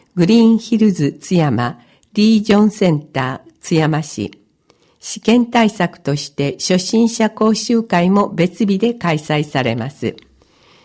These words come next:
申し込み期限、受験日の三週間前、問い合わせ先、農林課、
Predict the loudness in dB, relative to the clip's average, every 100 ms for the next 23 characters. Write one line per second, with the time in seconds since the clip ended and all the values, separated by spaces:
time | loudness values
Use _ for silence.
0 | _ 0 2 0 0 0 2 0 -4 -2
1 | -2 -4 -8 _ _ _ _ _ _ -2
2 | -2 2 2 2 0 -2 -2 -4 -2 0
3 | 0 -2 -2 -2 -2 0 -2 -2 -4 -10
4 | _ _ _ 0 2 4 2 0 -2 -4
5 | -4 -6 -4 -6 -4 0 4 4 2 -2
6 | -4 -8 -10